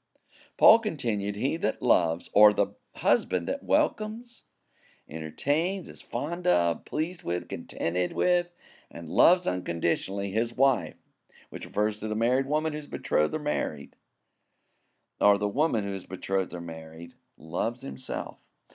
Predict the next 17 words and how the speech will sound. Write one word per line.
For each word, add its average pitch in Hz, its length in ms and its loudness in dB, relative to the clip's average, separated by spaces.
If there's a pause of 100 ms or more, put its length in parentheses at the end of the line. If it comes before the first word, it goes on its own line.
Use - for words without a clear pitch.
or 98 220 0
welcomes, 120 800 -4 (200)
entertains, 123 640 -6
is 107 140 -6
fond 135 480 -14
of, 123 180 -4
is 107 140 -4
pleased 160 480 -12
with, 120 220 -2 (260)
contends 151 960 -6
with, 127 380 0
and 120 240 0
loves 156 460 6
unconditionally 135 920 -6
his 107 380 -10
own 110 460 -4
self. 98 460 -2